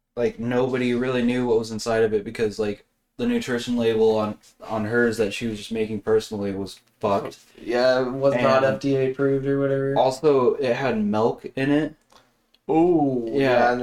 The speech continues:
Speaker 1: and
Speaker 2: it's
Speaker 1: she was
Speaker 2: gonna feel
Speaker 1: shipping it
Speaker 2: bad. Oh, no.
Speaker 1: without refrigeration,
Speaker 2: Ooh,
Speaker 1: so,
Speaker 2: no.
Speaker 1: like, a bunch of
Speaker 2: Yeah,
Speaker 1: people
Speaker 2: no.
Speaker 1: were getting sick off of
Speaker 2: Like
Speaker 1: it.
Speaker 2: food poisoning and
Speaker 1: Yeah,
Speaker 2: shit?
Speaker 1: basically setting up food poison for
Speaker 2: Oh
Speaker 1: people.
Speaker 2: my god.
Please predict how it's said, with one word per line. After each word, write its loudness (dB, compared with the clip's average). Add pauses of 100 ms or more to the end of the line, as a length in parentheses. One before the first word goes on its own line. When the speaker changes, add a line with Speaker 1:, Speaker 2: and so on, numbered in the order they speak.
Speaker 1:
and 2
Speaker 2:
it's 2
Speaker 1:
she 4
was 4
Speaker 2:
gonna 0
feel 4
Speaker 1:
shipping 2
it 2
Speaker 2:
bad. 0
Oh, -4 (280)
no. -14
Speaker 1:
without 2
refrigeration, -2
Speaker 2:
Ooh, -12
Speaker 1:
so, 2 (340)
Speaker 2:
no. -4
Speaker 1:
like, -2
a -6
bunch 2
of -2
Speaker 2:
Yeah, -4
Speaker 1:
people 2
Speaker 2:
no. 2
Speaker 1:
were 4
getting -2
sick -2
off 0
of -4
Speaker 2:
Like 2
Speaker 1:
it. -6
Speaker 2:
food -4
poisoning 0
and 0
Speaker 1:
Yeah, 4
Speaker 2:
shit? 0
Speaker 1:
basically 2
setting 0
up 0
food 0
poison 0
for -4
Speaker 2:
Oh -2
Speaker 1:
people. 0
Speaker 2:
my -18
god. -16